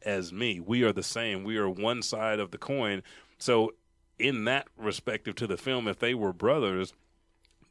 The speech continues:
then is his abuse totally, or is his, um, mentality totally from the abuse, or is that something in the genetics of the Waynes? Because for Batman, a kid to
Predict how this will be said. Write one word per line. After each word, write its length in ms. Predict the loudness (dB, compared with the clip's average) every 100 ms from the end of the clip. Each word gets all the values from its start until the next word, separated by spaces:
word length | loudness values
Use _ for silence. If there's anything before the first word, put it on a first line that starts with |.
| _ _ -4
then 380 | 0 2 0 -2 -10 -20 _ _ _ _ -2
is 240 | 0 0
his 240 | 0 0 0
abuse 520 | -2 -2 -2 -4 -8
totally, 680 | -8 -4 -2 0 0 -2 -8 -6
or 140 | -2 0
is 180 | 0 0
his, 420 | -2 -2 -10 -6
um, 540 | 0 2 2 0 -6 -8
mentality 520 | -6 -6 -2 -2 -2
totally 400 | -4 -4 -2 -2
from 260 | -2 -2 -2
the 80 | -6
abuse, 420 | -4 -4 -4 -8 -18 -20 -6
or 180 | 0 2
is 80 |
that 160 | 2 0
something 380 | -2 -2 -2 -4
in 260 | -2 -2
the 100 | -2
genetics 600 | -4 -2 0 0 0 -4
of 220 | -4 -2 -2
the 60 |
Waynes? 320 | -2 -2 -2
Because 400 | -6 -2 -2 -2
for 220 | -6 -6 -8
Batman, 720 | -2 0 0 0 -2 0 -2
a 80 |
kid 340 | -6 -4 -4 -4
to 280 | -4 -2